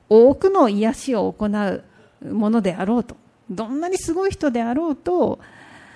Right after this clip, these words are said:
死んだ若者の前では何の役にも立たない。この死の前ではイエス様も役に立たない。そんな風に思ったのだと思います。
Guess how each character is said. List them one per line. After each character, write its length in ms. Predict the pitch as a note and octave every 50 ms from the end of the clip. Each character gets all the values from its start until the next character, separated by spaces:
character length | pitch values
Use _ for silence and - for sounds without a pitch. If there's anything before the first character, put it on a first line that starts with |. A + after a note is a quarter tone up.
| - - - - - - _ _ _ _ _ _ _ _ _ _
死 320 | - - - - C#4 D4
ん 140 | D#4 E4 D4+
だ 120 | E4 D#4+
若 260 | D4+ D4+ C#4+ - D#4
者 240 | D4 D4+ D4+ D4 D4+
の 120 | D4 D4 C#4+
前 240 | D4 D#4+ E4 D#4+
で 140 | B3+ G3+ F3+
は 340 | F#3+ B3 C4+ C4+ G#3 - - - _ _ _ _ -
何 240 | A3 G#3+ B3 C#4+ D4+
の 80 | D#4 E4+
役 220 | E4+ E4 E4+ F#4+
に 80 | G4 F#4+
も 100 | F4+ D#4
立 160 | D4+ D4+ C4+
た 140 | - D4 C#4+
な 160 | C#4+ D4+ E4
い。 80 | D4 - - _ _ _ _ _ _ - - - - - - _ _ _ _ _ _ _ _ _ _ _ _ _ _ _ _ _ _ _ _ -
こ 140 | - - D#4+
の 120 | D#4 D4+
死 260 | - - - - G#4
の 140 | G#4 G4+ E4+
前 280 | D4 D#4 E4 E4 E4 C#4+
で 140 | C4 C4 C4
は 400 | D4+ D#4 D4 A#3 F#3+ - - - - -
イ 160 | - D#4+ D#4+ F#4
エ 80 | F#4+
ス 80 | F#4 -
様 220 | F#4+ F#4 F#4 F#4
も 80 | F#4 F#4
役 280 | D#4 D4 D4+ D4+ F4
に 100 | E4+ D4+
立 160 | D4 C4 A#3 -
た 140 | B3+ B3
な 120 | A3+ G3 E3+
い。 80 | - - _ _ _ _ _ _ _ - - C#4 A#3+
そ 140 | A3+ - D#4+
ん 60 | E4
な 120 | D#4+ D#4 D4+
風 200 | D4+ F4 F4 D#4+
に 340 | A#3+ A3 G#3+ F#3+ - A#3 - - - _ _ _ _ _ -
思 180 | G#3 G#3 A#3 A#3
っ 60 | A3+ - _ -
た 300 | F3+ F3 E3 D#3 - - -
の 280 | - E2+ A3 A3+ A#3 G3+
だ 160 | F#3 F3+ E3+
と 120 | - -
思 200 | E3 E3 E3 F3
い 60 | E3+ E3
ま 160 | E3+ F3+ -
す。 160 | - -